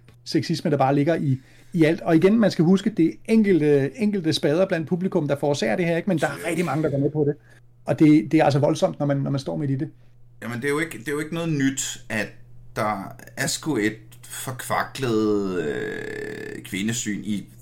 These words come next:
Speaker 2: sådan gamingbranchen, og, og, og jeg, jeg, jeg tænker jo på, altså, jeg forestiller mig ikke, jeg, jeg,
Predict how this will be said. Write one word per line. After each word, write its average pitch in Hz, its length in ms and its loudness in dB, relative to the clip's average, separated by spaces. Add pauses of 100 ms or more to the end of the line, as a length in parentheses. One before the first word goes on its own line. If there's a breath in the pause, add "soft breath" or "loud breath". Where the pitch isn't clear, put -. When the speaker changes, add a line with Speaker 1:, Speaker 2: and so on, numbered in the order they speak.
(380)
Speaker 2:
sådan - 440 -4
gamingbranchen, 92 720 -2
og, 87 220 -4
og, 82 180 -6
og 92 320 -4
jeg, 98 120 -4 (140)
jeg, 123 220 0
jeg 123 120 -4
tænker 147 220 0
jo 127 60 2
på, 113 320 0 (420 loud breath)
altså, 113 240 -2 (480)
jeg 120 100 -8
forestiller 156 500 -2
mig 101 140 0
ikke, - 220 -10 (200)
jeg, 120 80 -8 (200)
jeg, 127 100 -4